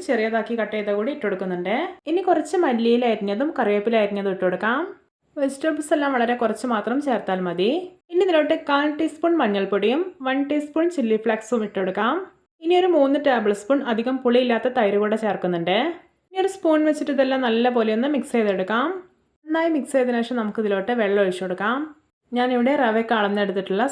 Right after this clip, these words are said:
സെയിം ഗ്ലാസ്സിൽ മൂന്ന് ഗ്ലാസ് വെള്ളമാണ് ഒഴിക്കുന്നത്. ഇനി ഇതൊട്ടും കട്ടയൊന്നുമില്ലാതെ നല്ലപോലെ ഒന്ന് മിക്സ് ചെയ്തെടുക്കാം. ഈ ഒരു ദോശ ബാറ്ററിൻ്റെ കൺസിസ്റ്റൻസി എന്ന് പറയുന്നത് നല്ലപോലെ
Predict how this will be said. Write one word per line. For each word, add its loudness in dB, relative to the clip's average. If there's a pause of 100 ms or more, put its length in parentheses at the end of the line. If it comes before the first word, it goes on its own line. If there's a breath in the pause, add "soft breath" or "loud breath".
സെയിം 0 (100)
ഗ്ലാസ്സിൽ 0 (180)
മൂന്ന് 2
ഗ്ലാസ് -2 (100)
വെള്ളമാണ് 0
ഒഴിക്കുന്നത്. 0 (540)
ഇനി -2
ഇതൊട്ടും 2
കട്ടയൊന്നുമില്ലാതെ 2
നല്ലപോലെ 2
ഒന്ന് 0
മിക്സ് -2
ചെയ്തെടുക്കാം. 2 (380)
ഈ -4
ഒരു 2
ദോശ 2 (140)
ബാറ്ററിൻ്റെ 0
കൺസിസ്റ്റൻസി -2
എന്ന് 0
പറയുന്നത് 0 (120)
നല്ലപോലെ 0